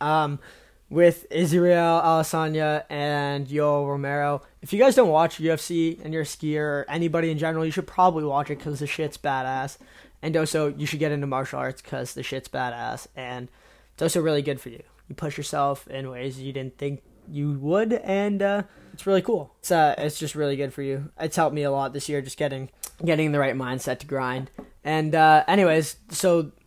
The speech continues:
first of all, the main card event, Israel Adesanya and Yoel Romero, was kind of a bust. It was pretty, uh,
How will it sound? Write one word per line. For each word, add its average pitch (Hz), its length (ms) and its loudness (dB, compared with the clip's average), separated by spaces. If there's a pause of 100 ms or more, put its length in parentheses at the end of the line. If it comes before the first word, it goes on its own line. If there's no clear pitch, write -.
(160)
first 208 280 4
of 175 120 2
all, 165 320 4 (320)
the 165 160 2
main 165 260 2
card 165 240 0
event, 160 380 0
Israel 160 420 2
Adesanya 151 640 2
and 147 200 -2
Yoel 147 240 0
Romero, 139 480 -2
was 143 360 0
kind 156 300 -2
of 185 80 2
a 175 40 2
bust. 151 460 0
It 131 200 -10
was 131 240 -10
pretty, 151 580 -4
uh, 143 200 -2